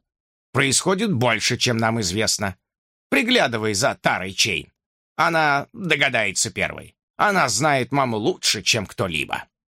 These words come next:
Я продемонстрировал ему вопросительно поднятую бровь. "Лучше меня?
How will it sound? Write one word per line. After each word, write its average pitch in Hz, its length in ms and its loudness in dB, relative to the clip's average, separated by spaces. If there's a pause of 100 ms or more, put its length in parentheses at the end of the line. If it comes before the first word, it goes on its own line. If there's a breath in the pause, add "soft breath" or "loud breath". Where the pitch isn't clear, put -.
(300)
Я 135 280 2
продемонстрировал 131 1000 0
ему 123 360 0 (220 soft breath)
вопросительно 123 800 0
поднятую 117 540 0
бровь. 107 360 -4 (280)
"Лучше 165 560 2
меня? 143 500 2